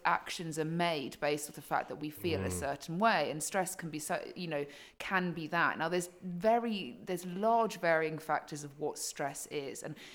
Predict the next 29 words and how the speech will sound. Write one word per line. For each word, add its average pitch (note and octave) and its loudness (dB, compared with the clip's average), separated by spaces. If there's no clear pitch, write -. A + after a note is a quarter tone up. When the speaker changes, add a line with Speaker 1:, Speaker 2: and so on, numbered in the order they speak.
Speaker 1:
it's F#3 -6
personal G#3+ 2
to - -6
each F#3 -6
and F#2+ 2
Speaker 2:
Mm. B2+ 2
Speaker 1:
every D#3+ -2
individual's D3+ -6
context. - -6
But F3 0
you A#3 2
know, D#3+ 2
there's G3 4
people A3 -2
that E3 -2
live E3 0
with D#3+ -2
a - 0
very E3+ 4
high E3 -2
amount D#3 -4
of - -4
stress. E3 0
It - -20
could E3 -8
be D#3+ -2
a - -16
job F3 2
that, D#3 2